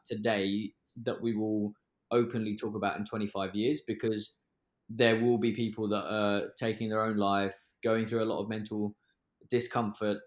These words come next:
um, because they can't talk about a particular subject. So just to really put that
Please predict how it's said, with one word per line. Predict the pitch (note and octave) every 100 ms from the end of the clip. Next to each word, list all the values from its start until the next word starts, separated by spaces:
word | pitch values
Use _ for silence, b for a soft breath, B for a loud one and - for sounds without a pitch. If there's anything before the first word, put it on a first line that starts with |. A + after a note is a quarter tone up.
| -
um, | G#2 G2+ G2 G2 G2 _ _ _ _ _ _ _ _ _ _ _ -
because | - B2 A2+
they | G#2
can't | G#2 A2+ -
talk | A#2+ G#2+
about | G2+ G2 F#2+ - _ _ _ -
a |
particular | A2 - A2 - G2+
subject. | - A2+ F#2+ -
So | - A#2+ A#2 A#2 B B B B _ -
just | D#3+ D#3+
to | C#3 A#2+ A2
really | A#2 C3 A#2+
put | - D3 B2
that | B2